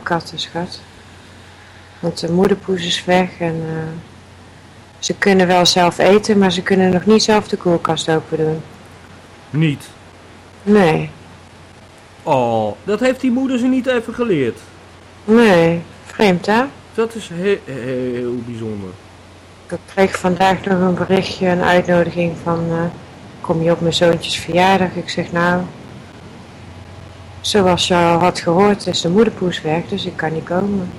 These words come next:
Speaker 1: "Eh, ja, en als ik je uitnodig, dan kom je, kom je nooit." Ik zeg, nou ja, ik had eigenlijk een beetje gehoopt op je begrip. Jammer dat je de ver-,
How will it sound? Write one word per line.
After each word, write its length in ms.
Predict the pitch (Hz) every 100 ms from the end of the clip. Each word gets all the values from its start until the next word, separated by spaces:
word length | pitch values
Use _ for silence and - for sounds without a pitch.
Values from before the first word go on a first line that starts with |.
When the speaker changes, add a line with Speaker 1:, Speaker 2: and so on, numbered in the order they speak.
| - - - - - - - - - - - 233
Speaker 1:
"Eh, 480 | 240 247 233 226 220
ja, 180 | 233 226
en 100 | 220
als 140 | 208
ik 100 | 214
je 100 | -
uitnodig, 500 | 220 208 214 202 202
dan 140 | 196 -
kom 260 | - 208
je, 80 | 202 202
kom 220 | - 208 208
je 120 | 196
nooit." 500 | 190 208 202 196 -
Ik 120 | 175
zeg, 220 | - 170
nou 180 | 170 160
ja, 120 | 160
ik 120 | 156
had 180 | - 165
eigenlijk 400 | - 202 226 226 -
een 100 | 214
beetje 300 | 208 202 -
gehoopt 320 | 185 185 -
op 120 | 180
je 100 | 185
begrip. 420 | 170 - - 202 220 - - - - -
Jammer 320 | 185 208 202
dat 160 | 196 -
je 60 |
de 80 | 196
ver-, 160 | 175